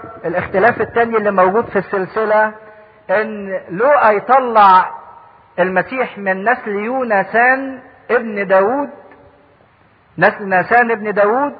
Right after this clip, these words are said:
بينما متى يطلع ان يوسف من نسل سليمان ابن مين؟ ابن داود، لان نفس الحكاية حصلت واتكررت. متى كان هدفه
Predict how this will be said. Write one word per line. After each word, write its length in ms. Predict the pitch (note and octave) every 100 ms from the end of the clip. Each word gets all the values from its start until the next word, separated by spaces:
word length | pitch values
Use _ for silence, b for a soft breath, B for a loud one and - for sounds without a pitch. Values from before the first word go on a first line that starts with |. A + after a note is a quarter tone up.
| - B B -
بينما 680 | E3 G3+ B3 C4+ C4+ C4 B3 - - - _ _ _ _ _ -
متى 400 | E3 C4+ - A3+
يطلع 680 | G3 C4 B3+ B3 A#3+ A#3 G#3 - - - _ _ -
ان 160 | F3+ G3
يوسف 480 | G3 B3+ A#3 G#3+ G3+
من 260 | G3 G3
نسل 300 | G#3+ A#3+ - - - - _ _ _ _
سليمان 960 | _ F#3 F#3 F3+ F3+ F#3+ G#3+ A3 A3 G3+
ابن 320 | G3+ G3+ F3+
مين؟ 500 | F3+ F3+ F#3 F#3 F3 D#3+ - _ _ _
ابن 320 | F3 F3 F3+ E3
داود، 380 | E3 F3 C3+ A#2 B B
لان 220 | C#3+ E3 E3+
نفس 260 | B3 -
الحكاية 600 | A3+ - G3+ A3 G3+ G3
حصلت 580 | F3+ - F#3+ G3 E3 E3
واتكررت. 640 | D#3+ - D#3 D#3+ E3 A#2+ - - - - - b b b b
متى 340 | A#3+ C#4+ D4 C#4+
كان 160 | C#4
هدفه 640 | B3 D4+ E4 D4 D4+ D#4